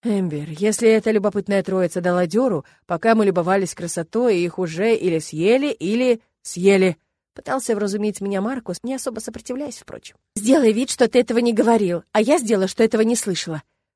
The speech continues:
прошипела я, спеша вниз в долину. «Тогда так», миролюбиво согласился Маркус. «Если мы их найдем, я лично каждого привяжу к тебе армейским узлом за хвостики». «Не если, а когда»,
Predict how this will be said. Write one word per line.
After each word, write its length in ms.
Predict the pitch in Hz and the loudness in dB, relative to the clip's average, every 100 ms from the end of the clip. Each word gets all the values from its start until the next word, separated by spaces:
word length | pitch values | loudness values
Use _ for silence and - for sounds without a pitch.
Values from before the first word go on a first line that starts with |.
| - | -14
прошипела 480 | - - 170 180 175 | -10 -8 -6 -4 -4
я, 220 | 170 214 | -4 -6
спеша 340 | - 170 170 | -6 -6 -6
вниз 260 | 160 170 156 | -6 -6 -6
в 40 | |
долину. 400 | 151 147 143 - _ _ _ _ _ - | -8 -8 -12 -16 _ _ _ _ _ -8
«Тогда 260 | 170 202 | -2 0
так», 340 | 196 156 - _ - | 0 -4 -8 _ -6
миролюбиво 580 | 185 175 165 156 220 | -2 0 -2 -2 -6
согласился 580 | 226 170 165 160 170 - | -6 -8 -8 -8 -8 -10
Маркус. 420 | 147 87 - - _ _ _ _ - | -12 -14 -18 -20 _ _ _ _ 0
«Если 320 | 214 208 202 | 2 2 0
мы 200 | 190 196 | 0 -2
их 120 | - | -2
найдем, 440 | 180 170 160 220 | -2 -2 0 0
я 160 | 254 208 | 2 2
лично 400 | 175 190 - 160 | 0 -2 -4 -4
каждого 400 | 180 185 190 247 | 0 -2 0 -2
привяжу 460 | 226 180 170 165 - | -2 -2 -2 -4 -6
к 80 | |
тебе 320 | - 151 170 226 | -6 -4 -2 0
армейским 640 | 202 170 180 170 - 165 | -2 -2 -4 -6 -6 -6
узлом 280 | 147 165 226 | -6 -2 -2
за 140 | 185 185 | -2 -6
хвостики». 580 | - 147 - 147 143 - _ _ _ _ _ _ | -8 -12 -12 -14 -16 -16 _ _ _ _ _ _
«Не 180 | 233 233 | 0 2
если, 440 | 220 262 - 208 - | 2 0 0 -2 -2
а 100 | 254 | -2
когда», 420 | 277 240 226 202 | 0 0 0 -2